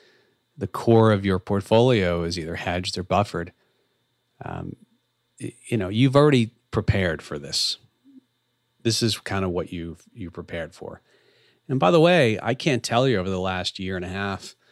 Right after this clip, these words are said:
how many times I've read stories that market crash is coming, you know, go to cash, switch to,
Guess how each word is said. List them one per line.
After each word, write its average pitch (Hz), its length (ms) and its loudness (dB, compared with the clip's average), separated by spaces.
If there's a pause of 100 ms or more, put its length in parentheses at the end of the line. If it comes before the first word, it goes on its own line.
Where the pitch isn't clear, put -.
(300)
how - 180 -4
many 120 160 4
times 98 400 0
I've 90 160 -6
read 85 160 -2
stories 113 600 0
that 80 280 -6 (880)
market 98 380 -2
crash 87 320 -2
is - 100 -6
coming, 120 800 2 (300)
you - 180 -12
know, 71 240 -12
go 104 160 2
to 95 80 -2
cash, 107 800 0 (760)
switch - 520 -2
to, 92 880 -4